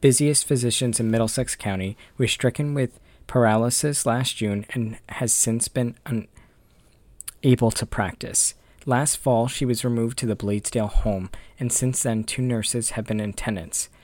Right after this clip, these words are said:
Doctor Sealover made a brave fight for her life, and until a short time ago, she had hopes that she might recover and resume the practice of medicine.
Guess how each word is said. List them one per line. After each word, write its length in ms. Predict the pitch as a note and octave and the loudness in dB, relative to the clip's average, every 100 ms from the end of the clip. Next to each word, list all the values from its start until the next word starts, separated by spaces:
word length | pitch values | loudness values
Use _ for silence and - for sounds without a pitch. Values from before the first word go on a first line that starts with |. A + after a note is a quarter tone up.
| - - | -20 -4
Doctor 240 | A2+ - | -4 -2
Sealover 640 | B2+ - A#2 A2 - A2 A2 - - | -2 0 2 2 2 -2 -4 -10 -6
made 160 | B2+ A2+ | 0 0
a 40 | |
brave 340 | A2 A2+ A2 B2 | 0 2 2 2
fight 340 | - G#2+ G2+ | 0 0 0
for 180 | - A#2 | -2 -2
her 120 | A#2 | -2
life, 340 | A2+ G2 G2 - | 0 -2 -2 -6
and 80 | - | -4
until 460 | A2+ G#2+ - A#2+ B2+ | -2 -2 -2 -2 -2
a 100 | B2+ | -4
short 360 | - B2+ A#2+ | -4 -4 -4
time 260 | - B2 A#2+ | -4 -2 -2
ago, 380 | B2 G2+ F#2+ G2 - - | 0 0 -2 -4 -14 -10
she 160 | - | -2
had 120 | A#2+ | 0
hopes 280 | G#2 A#2 A2+ | 0 -2 -2
that 160 | - A#2 | -2 -2
she 340 | - A#2+ A2 - - - _ _ _ | -2 -2 -2 -6 -20 -20 _ _ _
might 280 | B2 A#2+ A#2+ | 0 0 0
recover 540 | C3+ - A#2+ A#2 A#2 | -2 0 2 2 -2
and 180 | - A#2+ | -4 -2
resume 320 | A2 G#2 A2 | -2 -2 -2
the 120 | G#2 G#2 | -2 -2
practice 420 | G2+ F#2+ G2+ - | -4 -6 -4 -4
of 80 | G2 | -2
medicine. 480 | G2+ G2+ - E2 | -2 -2 -4 -6